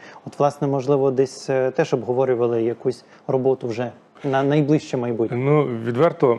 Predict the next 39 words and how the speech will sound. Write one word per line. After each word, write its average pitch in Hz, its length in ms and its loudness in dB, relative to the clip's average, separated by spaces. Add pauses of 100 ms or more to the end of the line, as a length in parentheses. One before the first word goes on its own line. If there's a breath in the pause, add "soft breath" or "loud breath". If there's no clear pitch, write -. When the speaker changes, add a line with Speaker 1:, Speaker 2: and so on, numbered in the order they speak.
Speaker 2:
м, 120 360 0
е, 113 220 2
обговорювали, 135 960 2 (160)
тому 139 160 0
в 131 40 2
нас 139 140 2
була 135 180 2
зустріч 120 380 -2
із 117 120 -4
сенаторами, 120 720 -2
з 98 100 -16
конгресменами, 120 640 -2
Speaker 1:
Мгм. 110 80 -6 (320)
Speaker 2:
е, 110 40 -4
різних 110 280 -2
штатів, 147 420 -2 (140)
і 110 400 -4
з 107 80 -6
різними 113 280 -4
представниками, 110 680 -4
з 101 100 -12
демократами, 110 580 -2
з 104 60 -6
республіканцями, 117 800 -4
тобто - 220 -16
там 117 180 -2
не 117 60 -2
було. 113 200 0
Вони 117 180 -4
сприймали 123 400 0
нас 117 240 -6 (540 loud breath)
всі 135 180 2
разом, 127 280 2
всі 131 180 -2
дружно, 123 540 0
і, 107 100 -4
е, 107 840 -2 (200)
навіть 117 580 -4
в, 131 40 -8